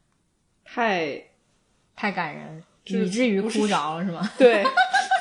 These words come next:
Speaker 1: 两个双双哭着了。
Speaker 2: 我跟你说，婚礼誓词，其实我俩很早就开始打草稿。
Speaker 1: 哦。
Speaker 2: 很早打草稿。
Speaker 1: 但是彩排那天我们还知道，就是还没写嘛。
Speaker 2: 呃，写了，但没写完。
Speaker 1: 哦。
Speaker 2: 就没，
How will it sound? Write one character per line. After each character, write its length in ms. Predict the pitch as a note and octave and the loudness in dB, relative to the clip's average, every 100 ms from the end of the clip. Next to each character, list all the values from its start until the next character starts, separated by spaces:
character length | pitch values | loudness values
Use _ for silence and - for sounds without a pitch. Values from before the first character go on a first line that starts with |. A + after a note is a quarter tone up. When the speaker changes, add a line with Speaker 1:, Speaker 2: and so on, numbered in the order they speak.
| E5 D5 C5+ C5 G#4+ G4+ G#3 | -2 -4 -2 -4 -4 -8 2
Speaker 1:
两 180 | C4 B3 | 4 4
个 80 | D4 | 2
双 220 | F#4 E4+ | 0 0
双 140 | D#4+ | 2
哭 80 | A#3+ | 2
着 0 | |
了。 0 | |
Speaker 2:
我 20 | |
跟 100 | B3+ | 2
你 120 | C4 A#3+ | 2 2
说， 500 | G#3+ - F#3 F#3 G#3+ | 2 2 0 -2 0
婚 220 | D4 D4 | 0 2
礼 160 | C4+ G#3+ | 0 -2
誓 220 | - B3+ | -2 -6
词， 380 | B3 - F3 A#3 | -6 -8 -6 -4
其 240 | - F#3+ | -4 -6
实 100 | A3 | -4
我 220 | A3+ G3+ | -2 -2
俩 340 | G3 F#3+ D#3+ C#3 | -2 -2 -4 -6
很 400 | - F3 E3+ A3+ | -10 -8 -6 0
早 200 | A3+ D#3 | 2 2
就 100 | E3 | -4
开 180 | F3+ E3 | -8 -8
始 120 | E3 | -8
打 180 | E3 - | -12 -12
草 280 | - - D#3+ | -20 -18 -14
稿。 260 | D3+ - - | -14 -16 -10
Speaker 1:
哦。 640 | A3 G#3 G3+ F3+ F3+ F3 G#3 | -4 -2 -2 -4 -4 -8 -6
Speaker 2:
很 300 | A#3 D4+ F#4+ | -4 -2 2
早 80 | |
打 20 | A4+ | 4
草 60 | |
稿。 80 | A4 | 4
Speaker 1:
但 0 | |
是 160 | G4+ F4 | 2 2
彩 240 | - G#3 | 2 2
排 260 | G3 G#3+ C#4+ | 4 2 2
那 40 | |
天 280 | C#4 C#4 C4 | 2 0 2
我 60 | |
们 160 | G#3 E3+ | 0 0
还 60 | F3 | 0
知 140 | A#3+ | 2
道， 180 | A#3+ G#3+ F3 D#3+ | 2 2 -4 -8
就 120 | - F#3+ | -6 -4
是 60 | |
还 100 | E3+ | -4
没 100 | E3 | -6
写 240 | F3+ E3 - | -8 -10 -12
嘛。 80 | - G#3+ | -16 -4
Speaker 2:
呃， 340 | A3+ A#3+ A3+ A3+ | 2 4 4 0
写 540 | - - G#3 G3+ F3+ | -4 -6 2 4 4
了， 160 | E3+ A3 | 2 2
但 160 | D4 | 0
没 120 | D4 | 0
写 200 | D#4 B3+ | -4 -4
完。 480 | E3+ C#3 C3+ D#3+ G#3 - - _ - | -4 -6 -8 -8 -8 -12 -20 _ -6
Speaker 1:
哦。 160 | G3+ | -2
Speaker 2:
就 140 | G3+ D4 | 0 2
没， 220 | B3+ A#3 | 2 0